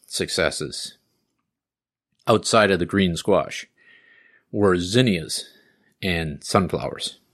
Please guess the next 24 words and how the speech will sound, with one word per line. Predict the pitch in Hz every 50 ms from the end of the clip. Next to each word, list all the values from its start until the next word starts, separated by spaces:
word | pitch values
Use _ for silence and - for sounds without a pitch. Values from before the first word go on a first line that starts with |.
| _ _ _ _ _ _ _ _ _
Yeah. | - 87 87 82 - - - _ _ _ _ _ _ - - - - - - - -
So | - - 104 98 98 - -
I | 117 139 160
had | 151 151 147 127 117 107
never, | 104 104 110 120 143 135 107 80 76 - _ _ _ _ _ _ _ _ _ -
ever | 131 143 127 107 85 78 - _ _ _ _ _ _
been | - 113 113
able | 113 104 98 80 80 - - _ _ _ _
to | - -
grow | 90 90 107 110 95 82 76 73 - _ _ _ _ _ -
a | - 101
single | - - 131 117 104 92 82 78 - - _ _ _
sunflower | - - 113 101 92 82 - 80 73 73 64 55 - - - _ _ _ _ _ _ _ _ _ _ _ _ _ _ _ -
because | - 101 - 117 107 98 90 -
the | 104 95 90 82 78 - _ _ _
local | - - 101 113 120 135 131 - 113 95 - - - -
rodent | 107 101 110 123 143 135 113 101 - -
population, | - 101 90 82 - - 85 85 82 80 78 - 117 107 104
the | 101 90
chipmunks, | - - 196 - - - 101 98 104 104 - - - _ _ _ _ _ _ _ -
they | 110 117 120 123 127 127 120 - - 117
love | 104 95 98 101 101 101 98 98 98 98 - _ _
sunflower | - - - 104 98 92 - 92 82 78 78 78 -
seeds. | - 80 76 - - - - -